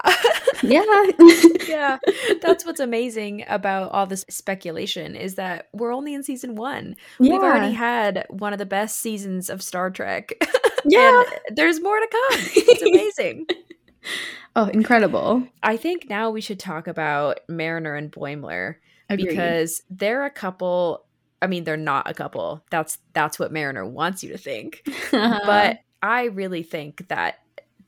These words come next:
Speaker 1: they have a thing. The first time it's really clear to me is Cupid's errant arrow when Boimler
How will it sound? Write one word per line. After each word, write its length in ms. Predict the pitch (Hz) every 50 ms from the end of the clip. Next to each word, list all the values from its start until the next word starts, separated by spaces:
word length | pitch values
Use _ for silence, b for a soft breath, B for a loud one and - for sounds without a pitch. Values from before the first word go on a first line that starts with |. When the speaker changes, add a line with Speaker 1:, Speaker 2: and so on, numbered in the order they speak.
| _ -
Speaker 1:
they 300 | 185 175 170 165 165 170
have 240 | 165 156 147 147 -
a 40 | -
thing. 480 | - - 160 139 131 - - 135 165 160 _ -
The 120 | 170 208 190
first 240 | - 294 311 - -
time 180 | 302 294 262
it's 200 | 220 180 - -
really 260 | - 156 165 160 160 156
clear 300 | 156 - 175 160 156 151
to 140 | - - -
me 180 | 135 139 127 -
is 160 | - 156 -
Cupid's 520 | - - 190 185 - 170 160 160 156 - -
errant 320 | - 151 156 160 156 - _ -
arrow 460 | 156 143 131 147 147 147 160 175 180 b b b b b b b
when 460 | - 156 165 165 156 151 156 156 147 - - -
Boimler 720 | - 143 156 156 165 165 160 156 156 156 151 151 151 143 -